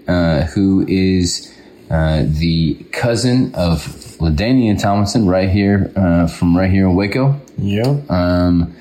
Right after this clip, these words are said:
Speaker 1: he's a up-and-coming prospect. I know they love the corners from, uh, Maryland are really, really fast. So Jacorian Bennett, uh, maybe. And then, of course, Christian Gonzalez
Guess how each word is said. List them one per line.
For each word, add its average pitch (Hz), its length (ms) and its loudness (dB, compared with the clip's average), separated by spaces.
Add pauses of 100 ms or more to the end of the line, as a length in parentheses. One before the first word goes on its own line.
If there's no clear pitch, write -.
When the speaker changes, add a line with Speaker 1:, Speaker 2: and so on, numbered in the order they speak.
(460)
Speaker 1:
he's 98 400 -2
a 85 260 0
up-and-coming 92 880 0
prospect. 90 580 -4
I 92 100 -2
know 98 140 2
they 98 120 0
love 98 240 0
the 85 80 2
corners 101 480 0
from, 87 500 0 (200)
uh, 80 440 0
Maryland 95 500 2
are 76 80 0
really, 95 500 2
really 92 280 0
fast. 95 500 -4
So 82 120 0
Jacorian 85 560 0
Bennett, 98 360 -2 (180)
uh, 87 340 2
maybe. 95 480 0 (320)
And 90 140 2
then, 90 80 2
of 85 100 0
course, 87 220 -2
Christian 87 380 -4
Gonzalez 78 480 -2